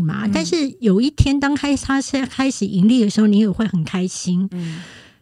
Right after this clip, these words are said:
Speaker 1: 然后，呃，我觉得涨粉的话，其实你只要能够来到了五万，
Speaker 2: 嗯，就已经算是一个可，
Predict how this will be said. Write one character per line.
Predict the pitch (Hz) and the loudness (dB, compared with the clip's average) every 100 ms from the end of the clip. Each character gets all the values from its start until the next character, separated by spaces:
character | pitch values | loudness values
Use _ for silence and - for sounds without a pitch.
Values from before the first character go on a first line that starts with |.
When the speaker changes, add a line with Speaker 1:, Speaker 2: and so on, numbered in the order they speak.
| _ - | _ -4
Speaker 1:
然 | 254 | -2
后， | 294 370 349 330 302 294 285 277 277 _ _ | 2 4 4 2 2 2 2 0 -4 _ _
呃， | 320 240 226 226 | 2 4 6 4
我 | 240 247 220 220 220 | 2 2 4 4 2
觉 | 208 - 220 233 | -2 2 4 4
得 | 247 277 254 240 233 | 2 2 4 2 0
涨 | - - 220 226 294 | -4 -2 2 4 2
粉 | - 226 190 185 | 0 2 4 4
的 | 208 208 | 2 0
话， | 247 240 226 208 202 254 | 2 2 2 0 -2 -4
其 | - 220 | -2 -2
实 | 240 - 190 196 | -2 -2 0 2
你 | 226 214 | 2 2
只 | 208 - 175 | 0 -2 0
要 | 202 214 | 0 2
能 | 196 180 | 2 2
够 | 190 214 185 | 0 0 0
来 | 175 165 | -2 -4
到 | 175 214 190 | -6 -4 -4
了 | 175 165 185 330 | -2 -4 -6 -6
五 | 190 165 165 196 | -6 -4 -4 -2
万， | 220 202 - - - - | -2 -4 -10 -20 -20 -14
Speaker 2:
嗯， | 208 202 196 185 170 156 147 131 - 160 - | -8 -6 -6 -8 -10 -14 -14 -16 -20 -20 -12
就 | 214 | -8
已 | 185 | -6
经 | 202 | -4
算 | 208 220 196 | -6 -4 -6
是 | 190 | -6
一 | |
个 | 175 160 | -8 -10
可， | - 151 | -8 -10